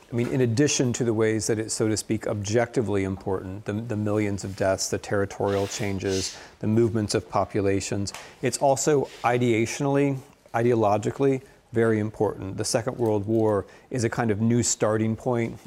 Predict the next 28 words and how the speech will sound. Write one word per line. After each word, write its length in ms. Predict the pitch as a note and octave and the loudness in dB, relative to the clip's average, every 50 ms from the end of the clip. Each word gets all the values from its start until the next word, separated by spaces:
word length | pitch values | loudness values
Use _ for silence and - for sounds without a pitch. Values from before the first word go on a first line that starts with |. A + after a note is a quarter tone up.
| - - - | -20 -14 -6
for 160 | - B2+ A2 | -2 -2 0
le-, 120 | A2 A2+ | 0 0
the, 340 | A2+ - - A#2 A2 A2 A2 | -2 -2 -4 -2 -2 -2 -4
for 200 | - - - A2+ | -4 -2 0 0
the 80 | G#2+ G#2 | 2 2
legitimation 680 | G2+ G#2 G2+ - A2+ A2+ G#2 G#2 G#2+ G#2 - - A2 | 2 0 0 2 0 2 2 2 0 0 0 -2 -4
of 60 | G2+ | -2
the 80 | G2 G2+ | -2 -2
Soviet 460 | - - A#2 G#2 G2+ G#2 G#2 F#2+ - | -2 0 0 0 0 0 -2 -4 -4
Union, 440 | G2 G2+ G#2 G#2 A2 A#2+ B2 B2+ A#2 - - - - - - | -4 -4 -2 -2 -2 -2 -4 -4 -8 -10 -18 -20 -18 -10 -4
and 140 | - B2+ | -2 -2
it's 120 | B2+ A2+ - | 0 0 0
also 380 | - C3 B2+ B2 - - C3+ | 2 2 2 2 2 2 2
a 60 | A#2+ A2 | 2 2
starting 340 | - - A#2 A2 A2 A2+ | 2 2 2 2 2 0
point 240 | A2 - B2 A2+ A#2 | -2 -2 -4 -4 -4
for 140 | - - G#2+ | -2 -4 -4
many 400 | - B2 B2+ C3 B2+ B2+ B2 A#2+ | -2 0 0 2 2 4 4 4
other 240 | G#2+ G#2+ G#2+ A#2 A2 | 4 2 2 0 0
stories 640 | - - - A#2 G#2+ G#2+ G#2+ G#2+ G#2+ G#2+ G#2+ G2+ - | 0 -2 0 0 2 2 2 2 2 2 0 0 -2
of 140 | - A#2+ A#2 | -4 -4 -2
many 240 | A#2+ A#2+ A#2 A2+ G#2+ | -2 0 0 2 0
other 180 | G#2+ G#2+ G#2 | 2 0 0
nations 400 | G2+ G2 G2+ F#2 - B2 A2 G#2 | 0 0 -2 -2 -4 -4 -4 -2
about 300 | G#2+ G2+ G2+ G2 - - | 0 2 2 2 0 -2
who 180 | - - B2+ A#2 | -4 -2 -2 0
they 200 | G#2 G#2+ G2 F#2+ | 0 2 0 2
are. 340 | F2+ F2+ G2 G2+ A#2+ B2+ | 2 2 2 2 0 -2